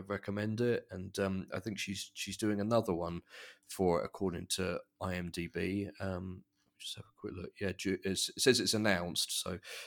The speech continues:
that's interesting. It's not necessarily a film that, uh, you know, I thought, "Oh yeah, there's, there's gotta be another one for that." Um, but the, if they're gonna do one, it's a bit like John Wick, actually. It's kind of,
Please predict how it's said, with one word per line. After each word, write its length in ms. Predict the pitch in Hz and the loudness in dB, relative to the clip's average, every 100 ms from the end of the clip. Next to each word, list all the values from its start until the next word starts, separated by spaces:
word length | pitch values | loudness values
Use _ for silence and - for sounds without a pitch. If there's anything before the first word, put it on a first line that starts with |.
| - | -2
that's 220 | 110 - | 0 2
interesting. 580 | 92 92 98 95 - 110 | 0 0 -2 0 0 0
It's 180 | 107 - | 0 0
not 220 | 131 - | -2 0
necessarily 640 | 113 107 104 120 110 104 | 0 0 0 0 2 0
a 60 | 101 | -2
film 340 | - 110 98 | 0 0 0
that, 340 | 98 98 - - | -2 -4 -4 -2
uh, 220 | 95 92 - _ _ _ _ 95 | 0 -2 -4 _ _ _ _ -8
you 60 | |
know, 100 | 95 | -6
I 60 | 95 | -4
thought, 180 | - - | -4 -4
"Oh 120 | 113 | -2
yeah, 180 | 110 107 | 0 0
there's, 220 | 95 - | 0 -2
there's 160 | - - | -4 -2
gotta 220 | 131 107 | 2 4
be 100 | 107 | 4
another 260 | 110 113 87 | 4 2 2
one 220 | 85 82 | -2 -8
for 180 | - 87 | -6 -4
that." 360 | 85 90 101 - - - | -2 0 -2 -6 -20 -6
Um, 500 | 92 95 95 95 95 - 98 | 0 4 6 4 2 -4 4
but 160 | 117 - | 4 4
the, 240 | 95 - | -2 -4
if 140 | 101 - | -6 -2
they're 120 | 98 | 0
gonna 220 | 117 101 | 2 2
do 220 | 95 87 | 0 -2
one, 340 | 87 92 92 101 | 0 -2 0 0
it's 140 | - | 0
a 60 | 131 | 6
bit 160 | 123 | 6
like 140 | 87 92 | 6 4
John 260 | 104 98 | 4 4
Wick, 280 | 95 87 - | 2 0 -4
actually. 500 | 82 - 85 85 85 | -6 -4 -6 -4 -4
It's 200 | 87 - | -4 -2
kind 220 | - 98 | 2 2
of, 160 | 92 | 2